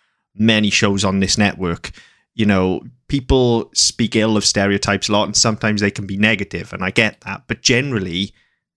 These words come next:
they exist as a shorthand in storytelling. There's a reason they're there, and they can work, okay? As long as you're true to them, and as long as they're not offensive, like, for a shorthand, it works. And then, you know, if you can start to build some layers on that as well, you can actually get some quite interesting characters out of it.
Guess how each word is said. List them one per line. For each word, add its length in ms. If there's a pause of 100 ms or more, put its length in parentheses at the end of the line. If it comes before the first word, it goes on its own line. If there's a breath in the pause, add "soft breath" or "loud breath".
they 140
exist 400
as 100
a 40
shorthand 680
in 120
storytelling. 680
There's 120
a 60
reason 340
they're 140
there, 380
and 120
they 60
can 260
work, 440 (100)
okay? 320
As 140
long 200
as 140
you're 100
true 240
to 140
them, 240
and 100
as 100
long 140
as 80
they're 100
not 200
offensive, 600
like, 180
for 120
a 40
shorthand, 560
it 100
works. 260
And 140
then, 160 (400 loud breath)
you 60
know, 80
if 120
you 80
can 100
start 280
to 80
build 240
some 140
layers 280
on 120
that 160
as 120
well, 320 (680)
you 80
can 180
actually 260
get 120
some 100
quite 180
interesting 360
characters 400
out 120
of 60
it. 160